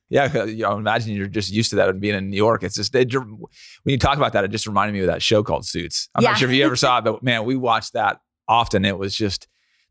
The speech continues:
Speaker 1: ener-, uh, New York City just has so much energy too. The, the
Speaker 2: It
Speaker 1: energy
Speaker 2: does.
Speaker 1: in New York is,
Speaker 2: Yeah.
Speaker 1: is just palpable.
Speaker 2: It is. Yeah.
Speaker 1: So, so you came back here. And so,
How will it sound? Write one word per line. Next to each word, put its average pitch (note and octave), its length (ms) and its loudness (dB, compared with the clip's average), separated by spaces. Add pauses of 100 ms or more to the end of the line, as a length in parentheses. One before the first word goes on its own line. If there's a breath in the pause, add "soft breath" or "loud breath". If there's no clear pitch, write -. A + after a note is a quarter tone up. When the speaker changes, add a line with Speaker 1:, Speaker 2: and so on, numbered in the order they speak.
(180)
Speaker 1:
ener-, C#3 180 2 (320)
uh, G2+ 160 -6
New A2+ 120 0
York A2+ 160 2
City F#2+ 160 -4
just E2+ 160 -10
has F2+ 120 -4
so F#2+ 120 -4
much F#2 160 -10
energy E2+ 340 -10
too. E2+ 260 -10
The, E2+ 220 -12
the F#2+ 80 -6
Speaker 2:
It F2+ 100 -2
Speaker 1:
energy G#2 280 -2
Speaker 2:
does. F#2+ 80 -2
Speaker 1:
in F#2+ 60 -8
New F#2+ 60 -8
York F2+ 280 -6
is, - 300 -12
Speaker 2:
Yeah. D3+ 280 -4 (260)
Speaker 1:
is D#3 60 -10
just - 120 -12 (100)
palpable. - 520 -8 (200)
Speaker 2:
It G#3+ 100 4
is. E3+ 600 -6
Yeah. F3+ 140 -8
Speaker 1:
So, D3+ 420 4
so - 160 2
you C#3 140 4
came D#3 220 2
back D3+ 220 2
here. B2 300 2
And B2+ 120 -2
so, C3 440 4